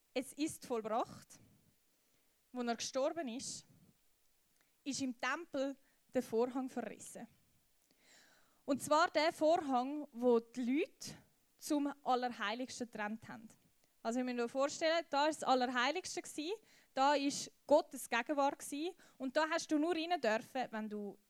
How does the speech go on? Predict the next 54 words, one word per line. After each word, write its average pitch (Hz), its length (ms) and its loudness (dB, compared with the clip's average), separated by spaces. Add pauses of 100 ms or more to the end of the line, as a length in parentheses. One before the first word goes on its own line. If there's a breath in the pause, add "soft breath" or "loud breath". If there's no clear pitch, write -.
dich 220 180 -10
reinigen 285 460 -4
lassen 294 240 -4
hast, 302 180 -8
wenn 220 120 -6
du 220 100 -10
Zeug 311 240 -4
und 269 160 -4
Sachen 247 320 -2
gemacht 262 320 -4
hast. - 140 -6 (280 loud breath)
Und 269 160 -6
das 302 120 -2
hat 285 220 -2
eine 302 420 -4
einzige 311 260 -6
Person 254 640 2 (1120 soft breath)
einmal 285 320 2
im 262 120 -2
Jahr 226 200 0
dürfen 214 400 -4
machen. 202 340 -10
Sonst 285 220 -6
hat 294 160 -2
niemand 294 460 0
in 247 120 -10
die 240 140 -2
Gegenwart 240 480 -4
von 233 160 -12
Gott 233 140 -6
können 226 260 -10
gehen. - 220 -16 (640 soft breath)
Sie - 140 -4
hatten 320 120 -2
schon 392 380 2
noch 339 120 -2
Sachen 330 340 0
gehabt, 302 220 -2
wo 285 40 -4
sie 285 120 -8
mit 277 160 -6
ihm 262 180 -6
wie 285 80 0
haben 277 120 -2
können 240 240 -2
reden 294 300 0
und 240 120 -8
er 254 220 -6
hat 247 160 -8
auch 220 80 -8
zu - 120 -10
den 220 140 0
Leuten 214 180 -4
geredet. 262 280 -4